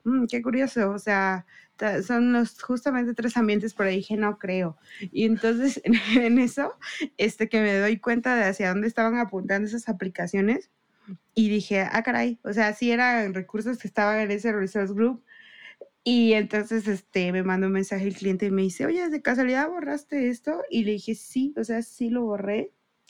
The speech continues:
Este, y pues ya, ¿no? O sea, me llevé, digamos que recursos que sí estaban ocupando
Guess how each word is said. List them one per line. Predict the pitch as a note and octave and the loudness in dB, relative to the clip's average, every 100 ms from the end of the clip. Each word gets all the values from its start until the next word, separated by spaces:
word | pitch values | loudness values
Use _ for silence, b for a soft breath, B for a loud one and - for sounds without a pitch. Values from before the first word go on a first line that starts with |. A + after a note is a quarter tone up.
| b b b b - | b b b b -2
Este, | G#3 G3+ - - - F#3+ F#3+ F#3 F#3 - b b b _ | 0 0 -8 -12 -2 0 2 0 -2 -6 b b b _
y | A#3+ F#3 | 2 2
pues | A3 | 2
ya, | G3 F#3+ F#3 | 2 2 2
¿no? | F3+ A3+ | -2 -2
O | A3+ | -2
sea, | G#3 F#3+ | 0 0
me | F#3+ | 0
llevé, | F#3 F#3 G3+ G#3+ G#3 G#3 G3+ G3 | 0 0 2 2 2 2 0 0
digamos | G3 G3+ G3+ G#3 | 0 2 0 -2
que | G#3 | -4
recursos | F#3+ F3+ G#3 G#3 G3+ | -6 -2 -2 -2 -6
que | F#3+ | -6
sí | G3+ | -4
estaban | F#3+ G3 G3 F#3+ | -2 0 0 0
ocupando | F#3+ F#3+ A3 A3+ G#3+ A#3 | -2 0 2 2 2 -2